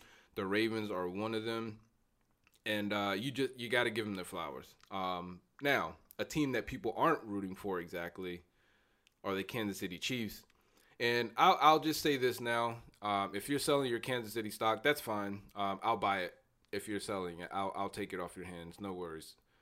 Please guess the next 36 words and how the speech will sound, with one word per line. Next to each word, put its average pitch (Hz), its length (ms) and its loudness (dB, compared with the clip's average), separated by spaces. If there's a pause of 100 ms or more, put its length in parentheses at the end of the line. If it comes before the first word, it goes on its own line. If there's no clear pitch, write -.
(360)
Uh, 95 160 0
before 139 340 4
the 127 80 0
season, 139 540 -2 (360)
I 139 120 8
said 143 200 6
it's 101 120 0
very 135 260 4
possible 117 480 2
the 92 100 -8
Chiefs 113 300 -8
stumble 104 340 -4
out 92 140 -2
of 82 80 -6
the 82 80 -10
gates, 107 460 -2
and 139 120 -2
they 151 100 0
have. 127 360 -2
They're 104 140 0
three 143 260 0
and 113 140 -4
three. 110 200 0
That's 107 240 -2
stumbling 95 640 -2
for 90 540 -4 (140)
the 95 100 -2
back-to-back 95 840 -2 (300)
Super 101 240 -8
Bowl 101 240 2
representatives 95 720 -4
of 87 80 -8
the 90 220 -4
A 87 40 -2
F 82 60 -6
C, 92 360 -6